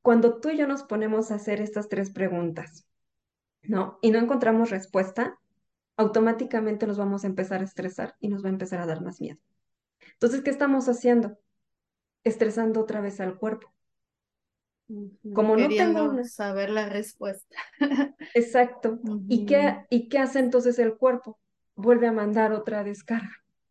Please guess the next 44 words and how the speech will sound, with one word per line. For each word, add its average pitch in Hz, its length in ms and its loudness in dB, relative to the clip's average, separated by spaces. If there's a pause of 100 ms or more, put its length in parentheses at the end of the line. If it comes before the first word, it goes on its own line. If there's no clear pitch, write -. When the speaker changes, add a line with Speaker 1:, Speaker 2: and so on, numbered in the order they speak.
(960)
Speaker 2:
Ok, 202 380 -8
Speaker 1:
Porque 240 360 4
Speaker 2:
y, 220 440 0
eh, 196 340 -4
y 220 120 4
así 220 280 2
es, - 280 -6 (460)
eh, 226 260 0
se, 208 240 -4
se 233 120 -4
vuelve 214 260 -2
como 214 320 -6
este 214 260 -10
círculo, 214 580 -4
¿no? 214 220 -14 (280)
Speaker 1:
Así 262 280 2
es. 294 100 2 (280)
Entonces, 240 380 0 (120)
cada 262 200 4
vez 285 140 2
que 285 80 -2
hay 269 60 2
una 262 140 2
descarga, 233 360 -2
yo 220 100 -2
entiendo 220 720 -2 (160)
que 233 120 4
algo 220 180 4
está 214 280 -8
pasando 202 500 -2
y 226 60 2
lo 208 120 2
relaciono 196 540 -4
con 170 180 -8
ese 165 200 -12
hecho. - 260 -20 (880)
Y 254 120 6
es 240 200 8
lo 240 140 4
que 240 100 6
va 220 140 4
reforzando 208 640 -2
el 160 120 -4
patrón. 185 440 -8